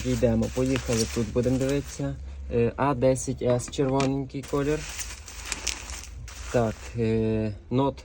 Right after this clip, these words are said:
вісім Pro. Він ніби сто двадцять вісім гігабайт.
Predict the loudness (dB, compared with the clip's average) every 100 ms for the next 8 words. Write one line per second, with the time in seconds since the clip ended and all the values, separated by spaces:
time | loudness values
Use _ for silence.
0 | -4 -2 0 0 -4 0 4 6 4 0
1 | -10 -12 -12 -8 -6 -6 -14 -16 -16 -14
2 | -14 -14 -12 -10 -10 -10 -12 -10 0 2
3 | 4 4 4 4 2 0 2 4 4 2
4 | 0 2 -2 0 2 2 2 0 0 -2